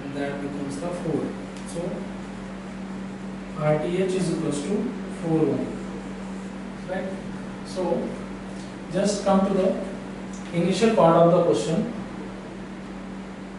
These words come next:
where I wrote the I is equals to V T H upon R T H plus of two. So we can say that our current will be I is equals to V T H is equals to V O C is equals to fifty, divided by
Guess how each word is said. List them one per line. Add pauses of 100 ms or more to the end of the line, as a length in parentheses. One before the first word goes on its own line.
(200)
where
I
wrote
the
I
is
equals
to
V
T
H
upon
R
T
H
plus
of
two. (460)
So
we
can
say
that (260)
our
current
will
be (1200)
I
is
equals
to
V
T
H
is
equals
to
V
O
C
is
equals
to
fifty, (580)
divided
by